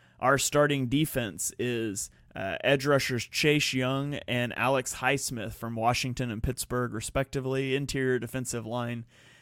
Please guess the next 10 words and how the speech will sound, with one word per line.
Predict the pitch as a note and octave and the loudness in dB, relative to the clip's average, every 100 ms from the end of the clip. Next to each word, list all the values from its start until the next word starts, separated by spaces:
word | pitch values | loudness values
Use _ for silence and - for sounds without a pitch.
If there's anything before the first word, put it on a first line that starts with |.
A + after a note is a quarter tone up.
| _ A#2 | _ 2
Dalvin | B2 C3+ C#3 C3 | 6 6 4 -2
Tomlinson | - B2+ B2+ B2 - B2+ A#2 | -2 -2 -2 -4 -4 -6 -6
from | A#2 A2 | -8 -6
the | |
Browns, | G#2+ A#2 B2 B2 A#2 - - | -4 -2 -2 -2 -4 -8 -8
Kalijah | A#2 A#2 B2 A2+ - | -4 -2 -2 -4 -8
Cansey | A#2+ A#2+ - A#2+ | -6 -6 -4 -6
from | A#2 A#2+ A#2 | -6 -6 -6
the | A2+ | -4
Buccaneers. | G#2 A#2 G#2+ A2+ A2+ G2+ A#2 - | -6 -6 -6 -4 -4 -4 -6 -12